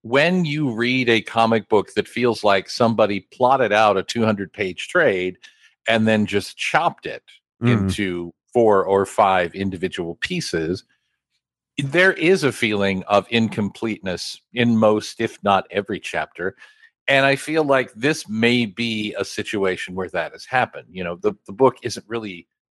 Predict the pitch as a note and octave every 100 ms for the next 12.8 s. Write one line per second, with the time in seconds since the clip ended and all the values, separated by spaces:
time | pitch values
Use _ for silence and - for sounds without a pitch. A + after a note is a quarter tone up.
0 | _ _ _ _ - A#2+ B2 - G2 F2+
1 | A#2+ C3 A#2 F#2+ F2+ F2+ F2+ - G#2 F#2+
2 | F2 F2+ G2 G2 G2 F#2 - F#2 E2+ -
3 | C3+ A2 - G#2+ G2+ F#2 - _ _ _
4 | A2+ A2 G2+ A2+ G2+ G2+ - A2+ A2 G2+
5 | A#2 F#3 E3 C3+ D3 C#3+ C#3+ D#3+ D3+ A#2
6 | G2 - - - - A2+ C#3 D#3 C#3 C#3
7 | - D3+ D3 B2 A2+ A2+ C#3+ C#3+ C3 C#3
8 | C3 B2+ D#3 C3 G2 - - G2+ B2+ B2+
9 | G#2+ B2+ C3+ A2 E2+ G2+ A2 A2 - A#2+
10 | - A2 B2+ B2+ A#2 A#2 - A#2+ A#2+ A#2
11 | A2+ B2+ A#2 A2+ - G2+ G#2+ G#2 G2+ G#2
12 | G#2 G2+ G#2 G#2 G#2 G#2 G#2 G2+